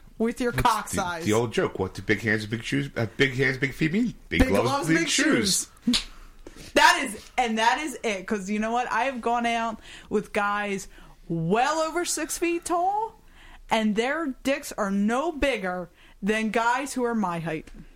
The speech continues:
Speaker 2: How tall are you?
Speaker 1: I'm five five.
Speaker 2: Okay.
Speaker 1: Yeah.
Speaker 2: So now, okay, now for the girls that, now in your personal experience with the girls that you say size does matter,
Speaker 1: Mm-hmm.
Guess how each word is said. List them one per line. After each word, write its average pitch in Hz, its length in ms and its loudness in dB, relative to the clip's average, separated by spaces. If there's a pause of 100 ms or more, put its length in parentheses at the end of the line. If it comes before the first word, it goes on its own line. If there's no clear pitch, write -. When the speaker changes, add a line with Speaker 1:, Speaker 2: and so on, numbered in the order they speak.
(420)
Speaker 2:
How 85 120 -6
tall 95 180 0
are 87 100 4
you? 120 160 -2 (320)
Speaker 1:
I'm 180 160 0
five 214 220 0
five. 262 260 -4 (420)
Speaker 2:
Okay. 147 300 0 (220)
Speaker 1:
Yeah. 180 180 -2 (320)
Speaker 2:
So 196 220 4
now, 185 320 4
okay, 175 260 2
now 170 140 4
for 165 120 -8
the 147 80 0
girls 202 480 2
that, 190 440 -4
now 143 320 0 (180)
in 123 160 0
your 160 160 2
personal 151 520 0
experience 131 480 2
with - 60 -14
the - 60 -12
girls 117 280 2
that 117 100 0 (400)
you 120 160 -2
say 117 340 2 (140)
size 120 340 2
does 285 240 2
matter, 90 320 -2
Speaker 1:
Mm-hmm. 180 300 0